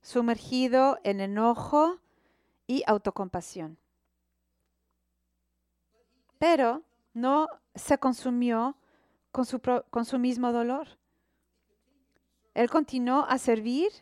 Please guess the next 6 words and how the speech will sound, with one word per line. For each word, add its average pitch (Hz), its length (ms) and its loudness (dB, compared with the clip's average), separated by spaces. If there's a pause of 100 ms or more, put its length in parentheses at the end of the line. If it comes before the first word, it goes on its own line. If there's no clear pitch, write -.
(600)
fielmente 269 680 0
en 226 120 -4
prisión. 185 480 -16 (1000)
Y 254 120 -8
yo 311 160 -2
pienso 294 600 -4